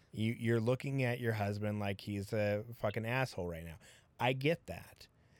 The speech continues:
Um, but are you gonna throw away eight years of marriage for a fucking comment that's not gonna happen because,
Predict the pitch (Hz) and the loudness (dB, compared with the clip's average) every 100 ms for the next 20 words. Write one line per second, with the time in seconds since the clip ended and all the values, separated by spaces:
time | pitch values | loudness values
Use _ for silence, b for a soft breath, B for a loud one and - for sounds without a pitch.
0 | b - 107 104 92 85 80 80 _ _ | b -4 0 2 2 -2 -8 -12 _ _
1 | _ _ _ _ - - 139 117 101 - | _ _ _ _ -20 0 4 4 2 -4
2 | - _ _ - - 127 123 120 117 - | -20 _ _ -16 -2 2 4 4 0 -2
3 | - 123 127 120 120 120 120 117 - 120 | 0 2 4 4 4 4 2 -2 0 0
4 | 117 107 107 113 117 - 113 104 98 110 | 2 2 4 4 2 0 2 2 2 0
5 | 104 107 92 - 107 110 123 131 - 104 | 0 0 -2 0 2 2 2 0 0 0
6 | 92 - - 120 104 104 107 101 101 107 | -2 -10 -4 0 2 2 0 0 0 0
7 | 127 127 120 110 104 95 | 0 0 -2 0 0 0